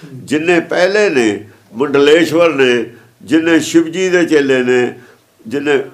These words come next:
ਜਿੰਨੇ ਵੀ ਭਗਤ ਹੋ-, ਹੋਰ ਨੇ, ਮੱਤਾਂ ਨੇ, ਇਹਦੇ ਤੇ ਕੋਈ ਪ੍ਰਭਾਵ ਨਹੀਂ ਪਾ ਸਕਦੀਆਂ।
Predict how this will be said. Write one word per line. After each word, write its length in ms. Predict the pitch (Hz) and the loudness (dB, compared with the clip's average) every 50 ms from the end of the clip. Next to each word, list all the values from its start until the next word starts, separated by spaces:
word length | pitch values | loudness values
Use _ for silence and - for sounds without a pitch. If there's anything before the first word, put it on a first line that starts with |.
| - _ _ 120 | -18 _ _ -10
ਜਿੰਨੇ 360 | 101 127 160 180 214 226 233 | -2 -2 0 2 2 0 0
ਵੀ 120 | 240 240 | 0 -2
ਭਗਤ 440 | 240 - - 190 151 127 - - - | -2 -2 -2 -2 -2 -2 -8 -10 -8
ਹੋ-, 340 | 160 151 151 - - - 135 | -6 -6 -6 -6 -6 -2 0
ਹੋਰ 380 | 131 143 151 156 156 151 139 | 4 4 4 4 4 2 2
ਨੇ, 220 | 127 107 95 85 - - - _ _ - | 2 2 0 -4 -8 -16 -20 _ _ -2
ਮੱਤਾਂ 380 | 165 170 - - 175 165 156 139 | -2 0 2 2 2 2 2 2
ਨੇ, 280 | 123 113 107 104 92 104 - - - _ _ _ _ _ | 0 0 0 -2 -4 -8 -14 -20 -20 _ _ _ _ _
ਇਹਦੇ 300 | 165 185 202 190 202 202 | 0 0 2 2 2 0
ਤੇ 100 | 180 185 175 | 0 0 -2
ਕੋਈ 340 | - - - 202 214 220 226 | -2 -2 0 2 2 2 0
ਪ੍ਰਭਾਵ 480 | 202 233 214 202 196 190 170 151 135 | 0 0 2 4 4 2 2 0 -2
ਨਹੀਂ 140 | 139 135 127 | -6 -8 -6
ਪਾ 180 | 104 117 107 98 | -4 -4 -4 -4
ਸਕਦੀਆਂ। 460 | - 82 78 78 - 73 76 - | -6 -10 -16 -18 -20 -20 -20 -20